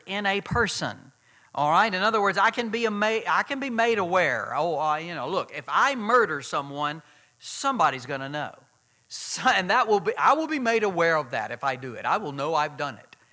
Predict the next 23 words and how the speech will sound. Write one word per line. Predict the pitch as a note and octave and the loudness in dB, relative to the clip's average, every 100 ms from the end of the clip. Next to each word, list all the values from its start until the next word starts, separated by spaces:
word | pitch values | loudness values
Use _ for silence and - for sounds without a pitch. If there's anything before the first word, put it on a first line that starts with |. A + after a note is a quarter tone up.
| _ - - - _ | _ -20 -20 -20 _
And | D#3 | 4
that | A3 | 4
is | C4+ | 4
something | - A#3 - G3 D#3+ | 2 0 0 -4 -6
that | - | -6
people, | A3 G3+ F#3 D#3 | -8 -8 -8 -6
you | G3+ | -6
know, | D3 | -2
that's | G3+ B3+ | 0 0
gonna | C4+ A3+ | -2 -2
be | G3+ | -2
found | G3+ F3+ D#3+ | 0 2 2
out. | C#3+ A2 - _ _ _ _ - - | 0 -2 -8 _ _ _ _ -16 0
Uh, | C3+ A#2+ A#2 | 2 2 0
if | B2+ | 2
I | F3+ | 2
commit | F#3 F3+ E3 E3 D3+ | 2 -2 -2 -2 0
murder, | D#3 D3 A2 G#2 | 2 2 0 -6
committing | F3 D#3+ F3 G3+ | -4 0 0 2
adultery, | A3 F#3+ A3+ C4+ A3+ - C#3 - _ - | 0 2 4 4 2 -8 -10 -12 _ -18
sooner | - C#3+ F3+ G#3 | -10 -6 2 4
or | B3 | 6
later, | C#4+ C#4 A3+ | 6 4 2